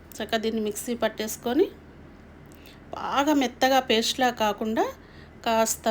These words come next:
బరకగా పట్టుకుంటేనే బాగుంటుంది. ఇప్పుడు ఇందులో గోంగూర కూడా వేసేసుకొని ఒక్కసారి, రెండు సార్లు, రెండు మూడు సార్లు అలా తిప్పేస్తే సరిపోతుందండి,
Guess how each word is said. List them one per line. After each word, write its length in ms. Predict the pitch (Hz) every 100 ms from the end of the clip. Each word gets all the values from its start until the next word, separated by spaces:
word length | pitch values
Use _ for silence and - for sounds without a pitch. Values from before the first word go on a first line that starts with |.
| 196
బరకగా 400 | 202 202 247 262 254
పట్టుకుంటేనే 640 | 226 - 226 214 220 226 392 - - - - 214
బాగుంటుంది. 560 | 214 214 208 214 226 403 - - - - - - - - - - - - - - - - - - - -
ఇప్పుడు 220 | 233 254 247
ఇందులో 220 | 254 381 359
గోంగూర 300 | 233 233 226 226
కూడా 80 | 254 254
వేసేసుకొని 640 | 226 240 240 - 269 359 - - - 254
ఒక్కసారి, 580 | 254 - 285 294 277 294
రెండు 240 | 262 254 247
సార్లు, 340 | 285 262 269 247
రెండు 140 | 247
మూడు 140 | 254 247
సార్లు 300 | 262 285 320 - 247
అలా 140 | 254 262 - -
తిప్పేస్తే 440 | 240 277 269 269 269
సరిపోతుందండి, 800 | 233 247 240 240 226 226 240